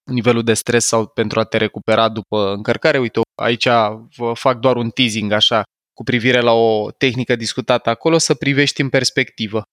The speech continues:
să-ți difuzezi privirea, să nu privești focalizat și intens, ci să te uiți cumva în gol, cum poate ați observa că facem asta după momente de stres intens, după momente de deturnare.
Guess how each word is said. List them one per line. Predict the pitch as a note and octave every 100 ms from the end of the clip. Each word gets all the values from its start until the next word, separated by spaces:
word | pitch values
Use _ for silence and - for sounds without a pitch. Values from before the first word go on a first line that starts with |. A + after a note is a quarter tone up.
| _ -
să-ți | C3 A2+
difuzezi | A#2 A2 B2 A2+ C3+ B2+
privirea, | - A2 G#2 A2+ A2+ C#3+
să | - B2
nu | B2
privești | B2 A#2+ A#2 A2+
focalizat | - - A2 A2 G#2 A2+ A2
și | - A2+
intens, | A2 - A2 G#2+
ci | - A2
să | - A2+ A2 G#2+ C3+ _
te | A#2
uiți | A#2+ B2
cumva | - A#2 A#2
în | A2+ A2
gol, | G2+ A2 C#3+
cum | - A#2+ A2+
poate | A2+ A2
ați | A2 A2
observa | - A2 A2 A2
că | -
facem | - C3 B2 A2+ G#2+
asta | G#2+ - G#2+
după | G#2+ G2+
momente | G#2+ G#2+ G#2+ G#2+
de | G#2
stres | G#2 - A2 G#2 -
intens, | G#2 A2 C3+ B2
după | A2+ G2+
momente | G2 G#2+ G#2+ G#2+
de | G#2+
deturnare. | G#2 G2+ G2+ A2+ C#3+ E3